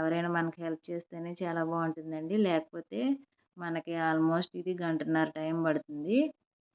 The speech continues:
ఇప్పుడు ఎలా క్లీన్ చేయాలో చూద్దాం. కొంచెం పసుపు, కొంచెం పెరుగు వేసుకొని, వాటర్ పోసుకొని బాగా క్లీన్ చేసేసుకుందాం. అలా ఒక త్రీ టైమ్స్ వరకు వాటర్ పోసుకొని క్లీన్ చేసుకోవాలండి.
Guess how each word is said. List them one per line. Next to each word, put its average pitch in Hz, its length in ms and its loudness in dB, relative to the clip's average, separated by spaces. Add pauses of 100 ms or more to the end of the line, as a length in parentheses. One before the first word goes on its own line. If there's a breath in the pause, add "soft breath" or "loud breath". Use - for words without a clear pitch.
(140)
ఇప్పుడు 175 240 -8
ఎలా 160 200 0
క్లీన్ 165 260 0
చేయాలో 160 240 6 (100)
చూద్దాం. 180 420 2 (720)
కొంచెం 175 360 -8
పసుపు, 165 440 -4 (480)
కొంచెం 180 320 -4
పెరుగు 170 300 0
వేసుకొని, 165 440 -4 (100)
వాటర్ 160 360 2
పోసుకొని 165 400 -6 (120)
బాగా 165 300 2
క్లీన్ 160 320 -2
చేసేసుకుందాం. 160 720 0 (500)
అలా 165 220 0 (100)
ఒక 165 100 -2 (100)
త్రీ 165 140 -2 (120)
టైమ్స్ 165 340 -8
వరకు 165 300 -2 (240)
వాటర్ 165 340 2
పోసుకొని 170 460 -10
క్లీన్ 170 320 -2
చేసుకోవాలండి. 160 760 0